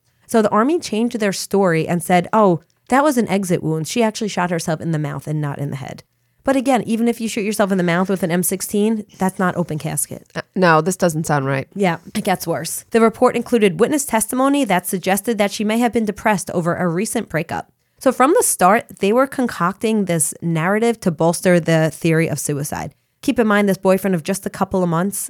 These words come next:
Speaker 1: so it's, it's a hard stretch to say this woman was going to kill herself over a recent,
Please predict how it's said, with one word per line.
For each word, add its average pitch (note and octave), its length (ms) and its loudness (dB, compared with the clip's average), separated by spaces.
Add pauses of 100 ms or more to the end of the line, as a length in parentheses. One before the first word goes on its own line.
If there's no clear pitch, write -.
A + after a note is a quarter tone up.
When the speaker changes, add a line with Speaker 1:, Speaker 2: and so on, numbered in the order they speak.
Speaker 1:
so D#3 300 0
it's, - 240 -8
it's - 180 -10
a F3+ 60 -2
hard F3 440 0 (200)
stretch - 480 -2
to E3+ 100 -4
say E3 240 0
this D#3+ 240 -4
woman E3 280 0
was D#3 280 0 (400)
going F#3 220 4
to D#3+ 100 -10
kill F#3 180 2
herself D#3+ 380 0
over D#3+ 400 -2
a E3+ 100 0
recent, D#3+ 540 -6